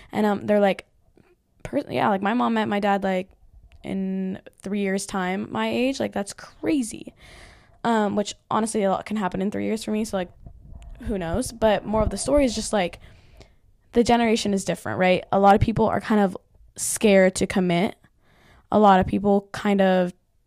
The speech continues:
steer away from wanting to hurt themselves in the sense of, like,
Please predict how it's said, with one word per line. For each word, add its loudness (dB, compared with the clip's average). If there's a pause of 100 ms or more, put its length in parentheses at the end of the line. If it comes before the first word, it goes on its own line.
(540)
steer 0
away 4
from 0 (500)
wanting 4
to -6
hurt 0
themselves 4
in -2
the 0
sense 0
of, 0
like, 0